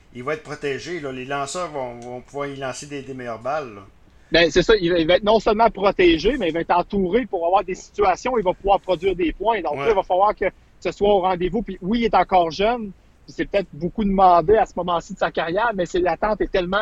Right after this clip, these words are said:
Speaker 2: importante dans son cas que s'il n'est pas au rendez-vous, ça va avoir vraiment un gros impact pour le, le, le rendement des
Speaker 1: Parce
Speaker 2: Jays,
Speaker 1: que t'as
Speaker 2: même s'ils ont essayé des joueurs.
Speaker 1: Parce que, rappelle-toi, là, trois, quatre ans, c'était Tatis. Dans les, on, dans les ju-, euh, dans les juniors, pas dans les juniors, mais dans les mineurs, là,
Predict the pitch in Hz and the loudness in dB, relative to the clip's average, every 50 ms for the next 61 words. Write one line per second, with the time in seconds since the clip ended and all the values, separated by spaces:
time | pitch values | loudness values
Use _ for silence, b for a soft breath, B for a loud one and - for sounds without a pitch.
0 | 226 208 185 185 170 196 165 - - 208 208 202 190 190 170 - 180 160 139 - | -2 0 0 0 0 -2 -4 -2 -2 -2 0 2 2 0 0 0 -2 -8 -6 0
1 | - 220 247 - b b b b b b - - 175 - - - 233 233 220 - | 2 2 2 0 b b b b b b 0 0 0 0 0 2 4 4 4 6
2 | 220 220 202 190 202 196 170 196 185 185 240 220 - 170 170 180 175 175 160 165 | 6 6 6 6 4 2 0 -2 -4 -4 -4 -2 -2 0 0 0 0 0 -2 -2
3 | 170 185 190 202 196 185 165 160 170 180 165 180 160 151 - 185 180 170 - 170 | -2 -2 0 0 -2 -2 -4 -4 -6 -6 -6 -6 -6 -4 -4 -4 -4 -4 -6 -6
4 | 165 156 151 151 151 147 147 147 147 143 151 151 156 160 165 156 147 135 139 180 | -6 -4 -4 -4 -6 -6 -6 -6 -6 -8 -8 -6 -6 -6 -6 -6 -4 -2 0 0
5 | 180 170 156 196 214 214 202 - - 208 196 190 180 180 185 170 - - 175 180 | 0 2 2 2 0 0 -2 -4 -2 0 0 2 2 0 -2 -4 -6 -8 -8 -6
6 | 170 151 147 139 147 170 175 165 151 147 147 135 - - 196 190 190 165 175 170 | -4 -4 -4 -4 -4 -6 -6 -6 -8 -10 -12 -12 -8 -4 -2 -2 -2 -4 -8 -8
7 | 147 165 - 208 196 185 - 233 240 220 196 180 165 143 - - 170 175 190 175 | -8 -6 -4 -4 -4 -4 -4 -6 -6 -6 -6 -8 -8 -10 -14 -12 -8 -8 -8 -6
8 | - 180 165 - 170 208 214 202 - 180 165 - 175 160 - - 202 190 - - | -6 -8 -8 -8 -8 -10 -10 -8 -8 -10 -10 -8 -8 -10 -8 -8 -8 -8 -8 -8
9 | - - - - _ - 135 143 170 190 202 202 190 180 160 170 - - - 151 | -10 -12 -14 -18 _ -6 0 0 0 0 -2 -6 -8 -10 -12 -14 -18 -16 -14 -14
10 | 151 147 135 131 151 180 202 208 208 180 160 147 156 165 160 156 143 143 139 139 | -14 -12 -6 -2 -2 -2 -2 -4 -8 -10 -12 -12 -12 -10 -8 -6 -4 -4 -4 -4
11 | 139 131 123 156 170 190 196 170 147 160 170 170 175 190 196 175 - - 151 165 | -6 -8 -8 -8 -8 -8 -10 -12 -12 -12 -10 -8 -6 -4 -4 -4 -6 -8 -10 -10
12 | 175 156 143 131 160 180 196 180 156 147 151 147 151 151 170 185 196 190 180 170 | -10 -12 -10 -10 -10 -10 -10 -10 -10 -10 -10 -10 -10 -8 -8 -8 -6 -8 -8 -8
13 | 170 170 | -10 -10